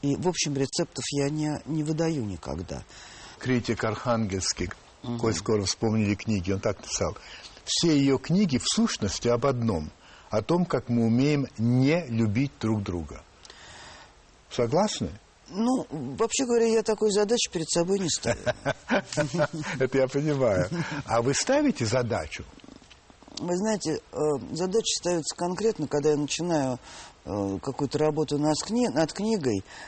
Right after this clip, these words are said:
Speaker 1: и я в неё уже вхожу, то задача моя из неё выйти. И, э, значит, пройти этот путь и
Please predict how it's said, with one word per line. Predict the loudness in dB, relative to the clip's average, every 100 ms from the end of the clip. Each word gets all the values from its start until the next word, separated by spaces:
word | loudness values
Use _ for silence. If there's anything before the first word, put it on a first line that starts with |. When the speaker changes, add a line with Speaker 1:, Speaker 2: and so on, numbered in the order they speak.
| -8
Speaker 1:
и | 0
я | 4 4 2 2 2
в | 0 0
неё | 2 4 4
уже | 4 0
вхожу, | 0 2 2 2 0
то | 0
задача | 2 2 0 0
моя | 0 2 2
из | 0
неё | 0 0 0
выйти. | 0 -2 -2 -4 -8 -8 -16 -20 -20 -20 -20 -20 -14 -4
И, | 0 0
э, | -4 -10
значит, | -8 -4 -4 -4 -4 -2
пройти | 0 0 0 0
этот | 2 -2 -6
путь | -4 -4 -4 -6
и | -4 -2